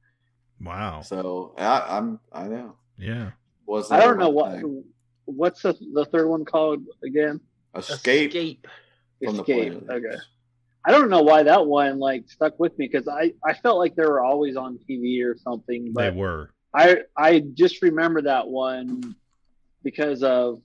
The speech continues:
Speaker 3: the actress that plays the, the female. Like, she had very endearing qualities, and I remember her, like, trying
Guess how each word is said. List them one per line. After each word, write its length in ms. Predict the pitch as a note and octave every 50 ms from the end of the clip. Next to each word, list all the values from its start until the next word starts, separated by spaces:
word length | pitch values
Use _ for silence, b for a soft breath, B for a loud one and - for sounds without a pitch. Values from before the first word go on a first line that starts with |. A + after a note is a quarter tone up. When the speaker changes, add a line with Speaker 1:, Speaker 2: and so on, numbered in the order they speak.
| _ _ _ _ _ _ _ _ _ _ _ _ _ _ _ _ _ _ _ _ _ _ _ _ _ _ _ _ _ -
Speaker 3:
the 140 | C3+ C3+ C#3+
actress 420 | C#3 C#3+ C#3 - - D3+ C3+ -
that 200 | - B2 - _
plays 260 | - C3+ C3+ C3+ A#2+ - -
the, 400 | B2+ B2 A#2 A#2+ A#2 A#2 A2+ A2+ A2
the 100 | A#2+ A#2 _ -
female. 720 | C#3+ C#3 C3+ C3 B2+ B2 A#2+ A#2+ A#2+ A#2 A#2 A#2 A2+ - -
Like, 220 | - B2+ B2+ A#2+ - _ _
she 180 | - - - -
had 260 | B2+ C3 C3+ B2 A2+
very 600 | C3 C3 C3+ C3+ C3+ C3 C3 C3 B2+ B2 A#2+ A2+ - _ _ _ _ _ _ _ _ _ _ _ -
endearing 600 | C3+ C3 B2+ A#2+ C3+ C#3 D3 D3 C#3+ C#3+ C#3 C3+
qualities, 760 | B2 - - C3+ C3 C3+ C3+ C3+ C3 B2+ B2+ B2 B2 A#2+ A#2
and 80 | A#2+ A#2+
I 40 | A#2+
remember 440 | B2 B2 B2 B2+ C3 C3 B2+ B2+ A#2+
her, 200 | A#2+ C3 C3 B2+
like, 200 | A#2+ A#2+ A2+ -
trying 540 | _ - - - B2+ C3 C3+ C3+ C3+ C3 B2